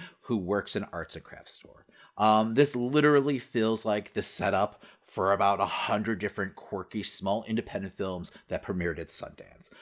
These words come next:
But that being said, we go on and we follow Sarah in her everyday life. Uh, we find out that she loves to knit and sew. She's obsessed with this, like, Joss Whedon kind of,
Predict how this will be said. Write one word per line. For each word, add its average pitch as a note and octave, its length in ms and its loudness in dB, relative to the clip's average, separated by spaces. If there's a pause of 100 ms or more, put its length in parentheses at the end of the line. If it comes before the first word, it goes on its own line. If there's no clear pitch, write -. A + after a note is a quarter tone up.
(160)
But A3 300 6
that C3+ 300 4
being E3 200 4
said, G2+ 420 2 (280)
we A2+ 220 -2
go D3 300 10
on C#3+ 260 6
and B2 160 -4
we A#2 100 -4
follow G#2 380 0
Sarah F2+ 400 -2
in F2 60 -4
her F2 120 -10
everyday D#2+ 460 -10
life. C#2+ 420 -10 (320)
Uh, F2 360 0
we F#2 120 -6
find C3 380 2
out C3 220 0
that A#2+ 160 -8
she C3 160 -4
loves A#2+ 340 0
to B2+ 140 -4
knit A2+ 180 -2
and A2 140 -6
sew. F#2 500 -2 (160)
She's F#2+ 260 -6
obsessed B2+ 680 -6
with C3 140 0
this, A2+ 180 -4
like, G#2 200 -2
Joss G2+ 460 -2
Whedon G2+ 840 -6
kind A2 380 -6
of, G#2+ 280 -4